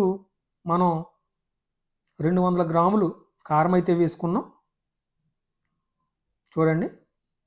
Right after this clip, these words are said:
కారం మాత్రం నెంబర్ వన్ కారం అయితే వాడాలి. ఎట్టి పరిస్థితుల్లో మనం సొంతంగా తయారు చేసుకున్న కారమైనా పర్లేదు, లేదంటే క్వాలిటీ కారం అయితే మీరు వాడాలి. ఎందుకంటే పచ్చడికి మెయిన్ కారణం నిలవ ఉండటానికైతే ఈ కారమే మెయిన్ కారణం.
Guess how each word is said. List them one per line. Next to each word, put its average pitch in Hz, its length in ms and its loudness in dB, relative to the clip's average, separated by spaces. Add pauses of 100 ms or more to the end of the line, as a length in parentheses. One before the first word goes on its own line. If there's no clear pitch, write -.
(260)
కారం 180 360 2
మాత్రం 208 300 -2 (480)
నెంబర్ 170 280 0
వన్ 202 120 -2
కారం 180 340 0
అయితే 175 200 -4
వాడాలి. 165 460 0
ఎట్టి 196 280 -12
పరిస్థితుల్లో 185 500 -6 (680)
మనం 160 180 -2
సొంతంగా 165 400 -2
తయారు 165 240 -2
చేసుకున్న 160 300 -6
కారమైనా 160 360 -2
పర్లేదు, 160 380 -6
లేదంటే 175 420 -2 (580)
క్వాలిటీ 156 300 0
కారం 165 260 -4
అయితే 165 180 -6
మీరు 165 160 -6
వాడాలి. 156 360 -2 (340)
ఎందుకంటే 185 460 -2
పచ్చడికి 196 440 -4 (120)
మెయిన్ 196 300 0 (120)
కారణం 180 420 0 (600)
నిలవ 180 240 2
ఉండటానికైతే 185 600 -2 (680)
ఈ 180 100 0 (200)
కారమే 170 340 0
మెయిన్ 185 280 -2
కారణం. 170 300 -2